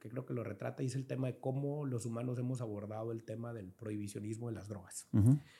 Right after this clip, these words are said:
Speaker 1: Cuando el prohibicionismo de las drogas se instala después de la Segunda Guerra Mundial, evidentemente empujado por Estados Unidos,
Speaker 2: Sí.
Speaker 1: el único país que se resiste es Holanda. Todos los demás países le dijeron que sí a Estados Unidos, acaban de ganar la Segunda Guerra Mundial,
Speaker 2: Claro.
Speaker 1: no les iban a decir que no, excepto Holanda.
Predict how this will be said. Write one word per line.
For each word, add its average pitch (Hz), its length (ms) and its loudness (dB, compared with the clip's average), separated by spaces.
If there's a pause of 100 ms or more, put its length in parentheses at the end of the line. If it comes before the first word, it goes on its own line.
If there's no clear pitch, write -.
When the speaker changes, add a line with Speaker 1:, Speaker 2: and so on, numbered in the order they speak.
(180)
Speaker 1:
Cuando 123 500 4
el 117 80 2
prohibicionismo 127 640 2
de 185 60 2
las 131 120 2
drogas 147 220 4
se 143 60 0
instala 139 500 2
después 123 320 -2
de 135 80 -2
la 127 100 -2
Segunda 120 320 0
Guerra 127 200 -2
Mundial, 113 440 -4 (120)
evidentemente 110 640 -6
empujado 104 440 -10
por 107 120 -8
Estados 104 340 -12
Unidos, 101 340 -12 (220)
Speaker 2:
Sí. - 140 2
Speaker 1:
el 147 180 10
único 185 360 6
país 139 380 2
que 190 100 0
se - 140 -2
resiste 139 640 0
es 131 100 -2
Holanda. 127 380 -4 (1900)
Todos 208 200 10
los 160 140 8
demás 147 260 4
países 151 300 2
le 127 80 2
dijeron 139 240 0
que 123 80 -4
sí 113 100 -2
a - 20 0
Estados 127 260 -2
Unidos, 117 280 -6
acaban - 220 -8
de - 60 -10
ganar - 240 -8
la - 60 -4
Segunda 107 280 0
Guerra 113 180 2
Mundial, 147 260 6
Speaker 2:
Claro. 95 160 12
Speaker 1:
no - 60 10
les 123 80 6
iban 135 140 4
a - 20 -2
decir 127 260 -2
que 139 100 -2
no, 151 80 2
excepto 135 380 0
Holanda. 143 400 2